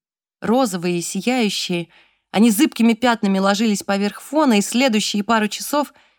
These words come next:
Джим тонким колонком прорисовывал детали.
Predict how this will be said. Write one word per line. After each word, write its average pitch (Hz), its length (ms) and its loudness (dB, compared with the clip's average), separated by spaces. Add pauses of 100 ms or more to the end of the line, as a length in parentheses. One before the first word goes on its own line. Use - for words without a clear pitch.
(280)
Джим 202 360 0
тонким 214 640 -2
колонком 202 680 0 (520)
прорисовывал 202 760 -2
детали. 160 600 -8